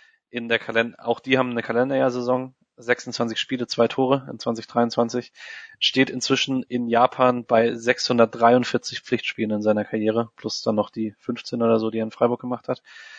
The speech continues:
Ähm, gegen Saisonbeginn viel gespielt, die Einsatzzeiten sind später weniger geworden. Sein Vertrag wurde jetzt trotzdem noch mal bis zum einunddreißigsten zwölften zweitausendfünfundzwanzig verlängert. Inzwischen ist er neununddreißig, im April wird er vierzig,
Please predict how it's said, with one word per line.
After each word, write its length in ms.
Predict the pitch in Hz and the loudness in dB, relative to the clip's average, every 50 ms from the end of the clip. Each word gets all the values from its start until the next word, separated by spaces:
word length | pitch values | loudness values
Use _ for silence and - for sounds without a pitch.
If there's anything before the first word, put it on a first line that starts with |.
| - - - - _ _ _ - | -20 -20 -20 -20 _ _ _ 2
Ähm, 520 | 120 120 117 117 117 113 113 117 117 - _ - | 4 6 6 6 6 4 2 -2 -6 -8 _ 0
gegen 180 | - 120 120 | 2 2 2
Saisonbeginn 540 | 117 117 117 120 127 139 143 135 123 127 123 | 2 2 2 2 2 4 4 2 2 2 0
viel 180 | - - 139 131 | 0 -2 -2 -2
gespielt, 480 | 131 - - - 135 131 131 - - | -2 -2 -2 -2 -2 -2 -2 -2 -2
die 80 | - 113 | 0 0
Einsatzzeiten 680 | 110 117 120 123 - - - - 120 117 - - 117 113 | 2 2 2 0 0 0 2 2 4 4 2 0 -4 -6
sind 140 | 110 107 | -6 -6
später 320 | - - 120 117 - 120 113 | 2 4 4 6 6 6 4
weniger 280 | 117 120 123 123 123 | 4 4 6 4 4
geworden. 500 | 120 117 113 120 123 123 127 131 131 - _ _ _ _ _ _ _ _ | 2 4 4 4 4 4 2 -2 -8 -12 _ _ _ _ _ _ _ _
Sein 280 | - - 120 117 117 | -4 0 0 0 2
Vertrag 460 | - 127 - - - 117 120 120 - | 2 0 -2 0 2 2 2 2 4
wurde 140 | 127 120 117 | 4 4 4
jetzt 200 | 117 - - - | 2 0 -4 -4
trotzdem 300 | - - - - - 127 | -2 -2 -2 -2 -2 -2
noch 120 | 123 - - | 0 2 2
mal 80 | 120 | 2
bis 220 | 110 110 - - - | 2 2 0 -2 -2
zum 180 | - 117 113 | -2 -2 -2
einunddreißigsten 720 | 110 - 117 117 117 117 117 113 110 - - - - - - | 0 0 0 0 2 4 4 4 2 2 -4 -8 -8 -8 -6
zwölften 400 | - - 120 120 - - - 117 | 2 4 6 6 4 2 -4 -4
zweitausendfünfundzwanzig 960 | - - 113 110 113 113 110 - - 147 151 170 156 - 156 147 139 143 - | 0 0 2 2 2 0 0 -2 -2 -2 0 0 0 0 0 0 0 -2 -2
verlängert. 400 | - 139 131 135 139 151 151 - _ - - - - - - - - - - _ | 0 0 2 4 2 2 0 -2 _ -20 -20 -20 -20 -20 -20 -20 -20 -20 -20 _
Inzwischen 480 | - 127 120 - 139 127 - 135 131 127 | -6 -6 0 2 4 4 6 6 4 4
ist 180 | 120 - - | 2 2 2
er 80 | 120 113 | 2 4
neununddreißig, 720 | 113 113 113 117 117 113 110 113 117 127 - - 123 117 | 4 4 4 4 4 2 2 2 2 2 2 -2 -4 -4
im 60 | 120 117 | -2 -2
April 260 | - - - 123 117 | 0 2 2 2 4
wird 120 | 120 - | 2 2
er 60 | 123 | 0
vierzig, 580 | - - - 143 - - - 160 156 - - | 0 0 2 0 2 2 0 0 0 -2 -6